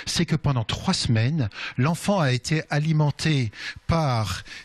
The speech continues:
des denrées qui sont protégées, qui sont de bonne qualité, alors que là-bas, ils chassent, ils pêchent, ils cueillent et ils cultivent.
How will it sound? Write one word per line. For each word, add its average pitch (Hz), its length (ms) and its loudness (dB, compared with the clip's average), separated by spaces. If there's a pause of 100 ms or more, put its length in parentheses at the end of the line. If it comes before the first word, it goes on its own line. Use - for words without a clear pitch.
(140)
des 117 480 2
denrées 147 680 0
qui - 140 -6
sont 127 440 0 (1040)
protégées, 120 600 0 (400)
qui - 120 -6
sont - 240 0
de 95 80 2
bonne 90 260 0
qualité, 101 520 -2 (260)
alors 123 280 0
que 131 100 0
là-bas, 113 480 -2 (340)
ils 95 160 -2
chassent, - 680 -4 (580)
ils 101 160 0
pêchent, - 720 -4 (480)
ils 104 180 0
cueillent 123 600 -2 (420)
et 117 80 0
ils 101 240 0
cultivent. 90 640 0